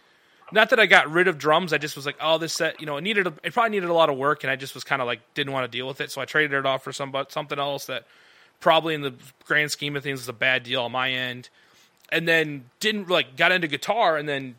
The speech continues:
kinda have always wanted to get back into drums. And so recently I'm getting back in. But that whole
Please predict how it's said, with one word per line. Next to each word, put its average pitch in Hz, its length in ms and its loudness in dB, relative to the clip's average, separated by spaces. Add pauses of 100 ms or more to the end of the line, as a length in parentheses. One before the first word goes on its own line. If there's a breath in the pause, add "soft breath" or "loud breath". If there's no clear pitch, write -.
kinda 156 440 -2 (280)
have 170 160 -2
always 220 180 6
wanted 190 180 4
to 175 60 -4
get 160 80 0
back 160 140 6
into 147 140 -8
drums. 131 260 -4
And 117 80 -14
so 123 100 -14
recently 127 280 -8
I'm 120 80 -14
getting 117 180 -8
back 110 220 -6
in. 143 260 -4 (640)
But 156 220 0
that 185 160 2
whole 190 380 0